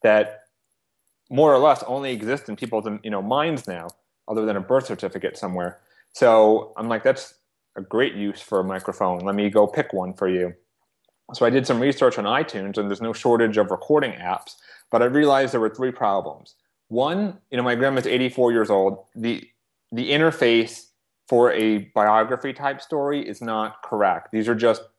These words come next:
giant black and white microphones, you know, red or green, on or off. It's cold, it's dark. It's not something you're, you want to spend time with. So I realized the interface wasn't right. Second thing I noticed was, okay, what if she actually does it?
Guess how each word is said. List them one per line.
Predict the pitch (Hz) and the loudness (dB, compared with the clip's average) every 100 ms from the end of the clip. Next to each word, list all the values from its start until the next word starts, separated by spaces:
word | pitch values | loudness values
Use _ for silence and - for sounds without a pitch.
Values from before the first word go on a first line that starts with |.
| _ _ _ _ | _ _ _ _
giant | 131 127 139 127 104 | -6 -4 -4 -6 -6
black | 117 120 127 | 2 2 2
and | 131 117 | -2 0
white | 117 98 | 0 0
microphones, | 107 104 107 - 107 104 107 104 | -6 -6 -8 -6 -4 -4 -4 -8
you | 90 | -10
know, | 90 87 | -10 -6
red | 98 127 | -2 0
or | 139 | 2
green, | 110 110 110 110 107 107 | 0 -2 -2 -2 -4 0
on | 113 131 | 0 0
or | - | 4
off. | 104 101 101 - - _ - | 4 6 4 -2 -16 _ -10
It's | 95 - | -8 -8
cold, | - 131 127 123 123 120 - | 0 4 6 6 4 0 -4
it's | 101 - | -6 0
dark. | 113 107 104 - - _ _ - | 4 6 4 2 -8 _ _ -10
It's | 110 - | -8 -4
not | 120 117 | -4 -2
something | 123 120 | -2 0
you're, | 110 113 110 | 0 0 -2
you | 107 | -4
want | 110 113 107 | 2 2 2
to | - | -2
spend | 113 107 | -2 -2
time | - 104 95 90 | -4 -6 -6 -10
with. | - - | -14 -4
So | 110 | 0
I | |
realized | 113 139 131 | 4 4 2
the | 123 | 0
interface | 117 120 110 - | -2 0 -2 -2
wasn't | 101 92 | -4 -4
right. | 92 87 - _ _ _ _ _ | -6 -6 -10 _ _ _ _ _
Second | - 196 202 151 127 | 0 0 2 0 0
thing | 107 | 0
I | 101 | 0
noticed | 98 98 101 - | 0 0 -2 0
was, | 98 95 95 - _ _ - | 2 2 0 -6 _ _ -2
okay, | 143 - 107 | -2 2 2
what | 123 190 | 4 4
if | |
she | 190 170 | 2 0
actually | 147 - 120 | 0 -2 -2
does | 107 101 | 2 2
it? | 92 | 0